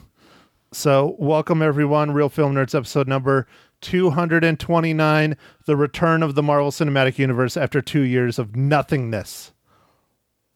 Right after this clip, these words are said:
And boy, oh boy, was it a depressing return.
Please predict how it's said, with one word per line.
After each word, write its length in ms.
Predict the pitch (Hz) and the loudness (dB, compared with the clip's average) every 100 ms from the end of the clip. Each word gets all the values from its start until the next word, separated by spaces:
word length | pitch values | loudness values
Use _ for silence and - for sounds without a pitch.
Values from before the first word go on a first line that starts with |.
| _ | _
And 240 | 143 135 101 | -4 -4 -2
boy, 600 | 151 160 170 165 156 143 _ _ _ _ | 0 2 2 2 0 -4 _ _ _ _
oh 240 | - 160 175 | -2 0 0
boy, 560 | 139 147 143 98 92 - _ _ _ _ _ | 0 0 2 -2 -8 -16 _ _ _ _ _
was 280 | 135 131 110 | 0 0 4
it 220 | 120 113 - _ _ _ _ _ _ _ | 2 2 -2 _ _ _ _ _ _ _
a 100 | - | -2
depressing 540 | 120 123 131 110 - 117 | -2 -2 2 2 2 -2
return. 420 | 110 - 87 - | -2 -4 -10 -14